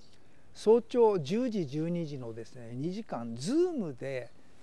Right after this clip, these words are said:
上質なプレゼンテーションをお教えしてます。まあ、セミナーという形でですね、まあ、一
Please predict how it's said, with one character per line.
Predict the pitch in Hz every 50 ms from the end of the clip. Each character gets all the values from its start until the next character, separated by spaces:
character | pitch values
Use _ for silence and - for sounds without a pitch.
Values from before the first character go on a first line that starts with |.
| - - - - - - - -
上 | - 156 170 208 254 269
質 | 233 - - -
な | 240 240 247 233 226
プ | 196 - 190
レ | 196 208
ゼ | 196 202 226
ン | 220 214
テ | - - 208 202
ー | 196
シ | - - 143
ョ | 120
ン | 117 131
を | 151 185 180 160 - - - - - - - - - - - -
お | - 160 165
教 | 165 - 175 156
え | 147
し | - -
て | - 139
ま | 120 123 123
す。 | - - - - - - - - - - - - - - - - - - - - - - - - -
ま | 196 180
あ、 |
セ | - - 214 220
ミ | 214 196
ナ | 175 151 123 123
ー |
と | - 131 127
い | 131
う | 131 -
形 | - 123 - 131 120 - - 120
で | 120 117
で | 104 98 104 98
す | -
ね、 | 127 147 180 185 185 - - - - - - - - - -
ま | 175
あ、 |
一 | 170 160